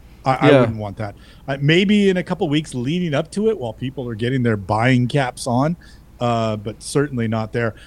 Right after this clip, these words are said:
Speaker 1: I actually think, you know, the, the, the handful of people that bought these fancy cars in Monterey,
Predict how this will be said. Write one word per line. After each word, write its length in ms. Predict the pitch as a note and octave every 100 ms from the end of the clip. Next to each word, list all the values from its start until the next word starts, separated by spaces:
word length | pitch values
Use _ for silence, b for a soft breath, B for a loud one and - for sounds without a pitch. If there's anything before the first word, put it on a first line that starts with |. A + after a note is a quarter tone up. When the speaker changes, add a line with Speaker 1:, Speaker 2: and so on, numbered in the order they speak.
| B -
Speaker 1:
I 100 | D#3+
actually 480 | B3 D4 - D3 C#3
think, 320 | - D3 C#3
you 100 | A3+
know, 180 | D#3+ A#2 - b b -
the, 120 | A3+ - -
the, 100 | F3 - -
the 80 |
handful 760 | F#3+ F#3 - C4 C#4 C4+ G3 A3
of 80 | F3
people 340 | - E3+ E3
that 100 | C3
bought 260 | A2 B2+ B2+
these 180 | C3 -
fancy 300 | C3+ C3 B2+
cars 340 | B2 B2 A#2
in 60 | A2
Monterey, 540 | A#2 A2 A2 A2+ A2+